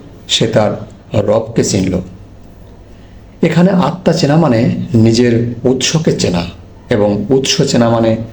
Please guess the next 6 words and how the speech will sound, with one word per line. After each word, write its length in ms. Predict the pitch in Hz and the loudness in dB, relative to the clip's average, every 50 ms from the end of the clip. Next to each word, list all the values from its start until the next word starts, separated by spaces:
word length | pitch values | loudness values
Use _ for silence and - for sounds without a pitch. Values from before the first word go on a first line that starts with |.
| - - - - | -16 -18 -14 -8
সৃষ্টিকর্তাকে 960 | - - 160 160 - - - - - - 113 117 - 113 107 - 107 98 98 - - - - - - 110 98 | -2 0 0 0 0 0 -2 0 0 0 0 0 -2 -4 -2 0 0 -2 -2 -4 -10 -14 -8 -4 0 0 0
জানা। 280 | - 98 95 92 87 85 85 - - - - - - - - - - - - - - - - - - - - - | 0 -2 -4 -4 -4 -6 -8 -10 -16 -18 -20 -20 -20 -20 -20 -20 -20 -20 -20 -20 -20 -20 -20 -20 -10 -2 0 0
দেহ 440 | 117 101 - 151 139 117 143 156 | 2 2 2 2 2 4 2 2
হলো 440 | 156 123 151 151 139 120 113 107 107 - | 2 2 2 2 4 4 2 2 2 2
অস্থায়ী 720 | 127 120 123 131 127 123 - - 135 135 131 131 131 131 131 - | 2 2 2 2 0 -2 -4 -2 0 2 2 2 0 0 -2 -2
পোশাক 520 | 117 107 - 104 95 - - - - - | -2 0 -2 -4 -4 -6 -10 -18 -20 -20